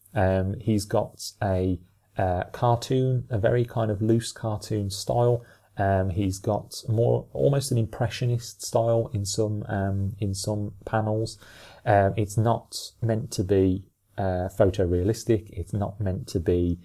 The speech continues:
um, exact, uh, replicas of events. More, it's, it captures a mood, it captures a feeling.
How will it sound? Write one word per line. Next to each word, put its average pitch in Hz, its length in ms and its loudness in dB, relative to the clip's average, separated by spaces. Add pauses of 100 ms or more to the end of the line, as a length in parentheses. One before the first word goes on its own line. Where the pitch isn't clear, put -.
(280)
um, 87 420 -2
exact, 92 720 -2 (340)
uh, 85 160 0
replicas 87 560 0
of 80 120 -2
events. 95 640 -2 (280)
More, 127 420 6
it's, - 340 -10
it - 200 -2
captures - 460 -6
a 98 60 2
mood, 95 500 2
it 101 140 -12
captures - 400 -6
a 92 60 -2
feeling. 104 560 0